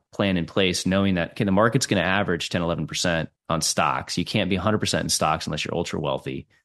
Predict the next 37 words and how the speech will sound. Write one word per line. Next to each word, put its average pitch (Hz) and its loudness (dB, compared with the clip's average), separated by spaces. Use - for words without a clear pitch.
Um, 80 2
so - 2
you 98 6
have 107 2
to 110 0
have 101 2
a 90 -2
plan 95 2
for 95 0
when 117 4
those 90 2
times 78 -2
are 73 -4
bad, 64 -2
because 95 0
thirty 117 4
percent 110 2
of 104 2
the 98 0
time, 101 2
instead 95 0
of 95 2
selling 101 4
stocks 101 2
for - -4
a 82 -2
gain 98 2
to 90 -4
live, 76 0
you're 82 0
gonna 85 0
be 80 0
living 78 -2
off 71 -4
of 73 -8
your 62 -8
cash. - -8